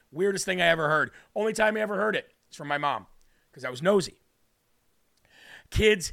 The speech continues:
hear and see everything. So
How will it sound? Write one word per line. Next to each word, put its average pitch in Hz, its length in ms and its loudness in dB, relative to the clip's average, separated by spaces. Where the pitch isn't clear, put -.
hear 196 640 -4
and 175 160 -2
see 190 500 -2
everything. 170 1160 -2
So 233 380 2